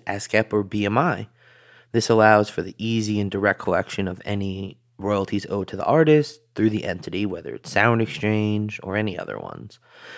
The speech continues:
It also allows for the possibility for the artist to actually administer their publishing or even enter into a co-publishing deal for their work.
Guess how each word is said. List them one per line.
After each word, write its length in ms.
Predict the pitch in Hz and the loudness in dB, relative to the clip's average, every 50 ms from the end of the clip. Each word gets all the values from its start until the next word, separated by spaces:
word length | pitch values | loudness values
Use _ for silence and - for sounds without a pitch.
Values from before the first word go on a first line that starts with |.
| - - | -18 -4
It 60 | - 69 | 2 6
also 360 | 95 156 190 - 165 131 123 | 6 6 8 10 10 10 10
allows 360 | 113 110 107 107 107 104 - | 10 8 8 8 6 4 2
for 140 | - - 98 | 0 -2 -2
the 80 | 98 | -2
possibility 920 | - - 104 95 92 - 98 95 98 107 120 131 117 101 98 101 95 101 - - - - - _ | 0 2 2 2 2 0 -2 0 4 4 6 6 4 2 0 -4 -6 -6 -8 -14 -20 -20 -20 _
for 120 | _ - 107 | _ -4 -2
the 80 | - | 4
artist 300 | - 110 113 110 110 - | 6 6 6 6 4 0
to 100 | - - | 2 4
actually 420 | 101 110 113 - - - 110 101 - - | 4 4 4 2 0 -2 -2 -2 -2 -4
administer 560 | 95 98 101 120 147 170 156 135 - 120 110 | -4 0 2 2 2 2 0 2 2 2 2
their 160 | 95 85 90 | 2 0 -2
publishing 640 | - - 135 170 170 131 - - 98 90 98 104 - - - - - - - _ | -2 -2 0 2 2 0 0 -2 -6 -8 -8 -10 -12 -14 -20 -20 -20 -20 -16 _
or 80 | - 104 | 0 2
even 220 | 131 151 160 147 | 4 4 4 4
enter 220 | 131 143 147 151 | 4 4 4 4
into 220 | 147 139 - - 107 | 2 2 2 2 0
a 60 | 92 | 0
co-publishing 800 | - - - 127 165 - - 123 113 113 104 - - 104 101 98 | 2 6 8 8 8 8 6 2 2 2 -2 -2 -2 -4 -4 -4
deal 220 | 95 98 98 107 | -2 -2 -2 -2
for 160 | 104 - - 98 | -2 -2 -4 -2
their 180 | 98 107 113 | 2 2 2
work. 480 | 120 151 185 - - - - - - | 2 2 2 0 -2 -6 -12 -20 -20